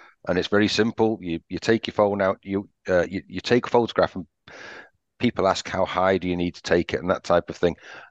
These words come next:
We calibrated that app by going out and taking photographs in the field and then measuring the crop that was there. And the way that we took the photographs was, was very scientific. We just tried to miss our feet from the photograph.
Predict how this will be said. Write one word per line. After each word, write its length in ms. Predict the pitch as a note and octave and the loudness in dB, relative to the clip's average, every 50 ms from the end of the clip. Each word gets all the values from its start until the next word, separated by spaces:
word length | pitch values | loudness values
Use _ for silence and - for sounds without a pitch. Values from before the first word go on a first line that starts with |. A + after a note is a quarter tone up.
| _ _ _ _ _ _ _ _ | _ _ _ _ _ _ _ _
We 160 | F2+ G#2+ G#2 - | -2 -2 -2 -2
calibrated 840 | - - A2 A#2+ B2+ B2 F#2+ G#2 F#2 F#2 F2 - - F2+ D#2+ D2 | 0 2 2 2 2 2 2 2 2 2 0 -2 -4 -6 -2 0
that 200 | - F2 E2 - _ | 0 0 0 -2 _
app 320 | - F2 D#2+ - - - - - _ _ _ _ | -2 -2 -2 -2 -6 -14 -20 -20 _ _ _ _
by 140 | - F2 E2 | 0 0 2
going 300 | - - F2+ F2 E2+ F2 | 2 2 0 0 2 2
out 160 | F2 F2 - | 0 0 0
and 100 | - F2 | -2 -4
taking 320 | - F#2+ F2+ E2+ - E2 D#2 | -2 -2 -2 -2 -4 -10 -4
photographs 600 | - F#2+ F#2 F2 - E2+ F2+ F2 D2+ - - - | -4 -2 -2 -2 -4 0 0 0 0 0 -2 -4
in 80 | D#2 | -4
the 80 | D2+ D2 | -6 -4
field 400 | - G#2 A2 A2 G#2+ G#2+ G2+ - | 0 2 4 4 4 2 2 -2
and 160 | - E2+ E2+ | -4 -4 -4
then 180 | E2+ D#2+ D#2+ E2 | -4 -4 0 2
measuring 420 | F#2 F#2+ E2+ F2+ F2 E2+ E2 E2 | 2 2 2 2 0 -2 -2 -4
the 80 | D#2 - | -6 -4
crop 300 | - - F2 D#2 - - | -2 0 0 0 0 -4
that 100 | D#2+ C2+ | -4 -4
was 140 | D#2 D2 | -4 -2
there. 240 | - - F2+ F2+ F2 - - - - - - - - | 2 4 6 6 4 2 -2 -12 -16 -16 -18 -10 -6
And 140 | - E2+ F2 | -4 -2 0
the 60 | F2+ | 2
way 180 | F2 G#2 G#2+ G#2+ | 2 4 4 4
that 140 | G#2 G#2+ G2+ | 4 2 2
we 80 | G2 | -2
took 200 | - - G#2+ - | -2 -2 -4 -4
the 60 | - | -2
photographs 580 | - - G2+ G2+ F#2 - - G2 F2+ D#2+ - - | 0 2 2 2 2 0 2 2 2 2 0 -4
was, 220 | F2+ D#2+ C#2+ - - | -8 -8 -8 -10 -12
was 160 | - F2 - | -12 -12 -2
very 200 | - - G#2+ G#2+ | 2 4 4 4
scientific. 540 | G2 - F#2 E2+ E2 D2+ - F2+ - F#2 F2 - | 4 4 2 2 2 0 -4 -4 -4 -4 -4 -4
We 100 | F2 E2 | -4 -2
just 200 | G#2 G2 - - | -2 -2 0 2
tried 200 | - F#2 F2+ - | 0 0 0 0
to 80 | - | -2
miss 320 | F2+ F#2 G2+ F#2+ - - G2 | 0 0 0 0 2 2 4
our 180 | F2+ F2 E2+ | 4 4 4
feet 440 | - - - G#2 F#2+ F#2 - - - - | 2 0 -4 -6 -6 -6 -8 -14 -16 -8
from 180 | - - D#2+ C#2+ | -6 -4 -4 -4
the 80 | C3+ | -4
photograph. 640 | - - E2+ D#2+ C#2+ - - - A1 - - - | -2 -2 -2 -2 -2 -4 -4 -2 -2 -2 -4 -6